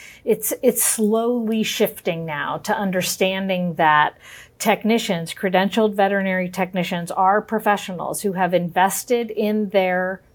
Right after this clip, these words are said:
profession and in themselves, and that they feel, uh, that they feel a sense of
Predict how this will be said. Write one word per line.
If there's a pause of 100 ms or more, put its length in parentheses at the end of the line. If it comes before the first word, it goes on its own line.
(120)
profession
and
in
themselves, (300)
and
that
they
feel, (380)
uh, (600)
that
they
feel
a
sense
of